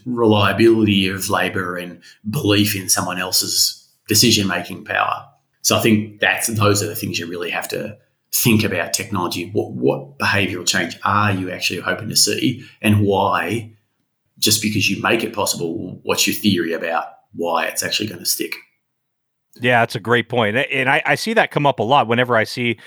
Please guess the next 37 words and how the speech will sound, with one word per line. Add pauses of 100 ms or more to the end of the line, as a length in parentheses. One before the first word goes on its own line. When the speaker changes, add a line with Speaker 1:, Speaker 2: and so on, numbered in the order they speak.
(280)
Speaker 2:
you
know,
new
ag
tech
startups, (320)
uh,
some
of
which (420)
have
a (180)
pretty (240)
grandiose
vision
of,
of
the
disruption, (300)
but
also
it
comes
with
it (160)
the
assumption
of (440)
pretty
big (300)
behavior
change
on
the
part
of
their,